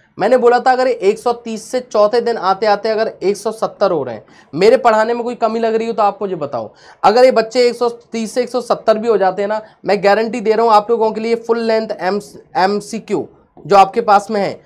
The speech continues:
वो मैं लेके आता आप लोगों के लिए, लेके आता। अब मुझे क्या करना पड़ रहा है पता है,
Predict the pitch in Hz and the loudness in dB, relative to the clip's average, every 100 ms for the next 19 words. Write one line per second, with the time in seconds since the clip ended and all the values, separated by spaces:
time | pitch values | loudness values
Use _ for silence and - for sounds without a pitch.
0 | _ 160 214 226 196 202 220 240 226 226 | _ -2 0 0 0 0 2 2 4 2
1 | 220 226 220 220 214 180 147 120 180 254 | 2 0 -4 -2 -4 -8 -8 -4 2 2
2 | 254 226 175 170 151 208 233 233 233 262 | 2 0 2 0 2 2 2 -2 -2 0
3 | 226 240 233 226 226 214 220 240 247 156 | 0 0 -2 0 0 0 -2 0 0 -2